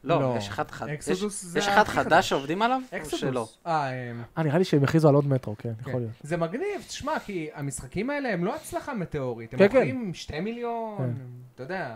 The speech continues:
Speaker 2: בקטנה
Speaker 1: בלחץ.
Speaker 2: כזה. ועדיין הם ש-, הם שוברים דרך ברמה של הגר-, הגרפיקה שלהם, לפי מה שהבנתי.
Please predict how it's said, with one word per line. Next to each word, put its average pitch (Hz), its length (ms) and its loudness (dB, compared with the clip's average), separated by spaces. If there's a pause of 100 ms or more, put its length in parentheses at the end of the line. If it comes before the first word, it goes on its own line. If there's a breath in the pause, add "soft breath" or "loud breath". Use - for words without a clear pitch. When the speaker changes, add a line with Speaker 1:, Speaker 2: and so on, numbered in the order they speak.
Speaker 2:
בקטנה 123 200 -2
Speaker 1:
בלחץ. 143 360 4
Speaker 2:
כזה. 131 140 -8 (580 soft breath)
ועדיין 156 680 0 (240)
הם 139 260 -4 (260)
ש-, - 300 -12
הם 139 100 -8
שוברים 160 400 -2
דרך 180 440 -2
ברמה 131 420 0
של 151 180 -6
הגר-, 127 220 -6 (180)
הגרפיקה 131 420 -6
שלהם, 117 400 -10
לפי 120 180 -12
מה 131 100 -6
שהבנתי. 135 580 -6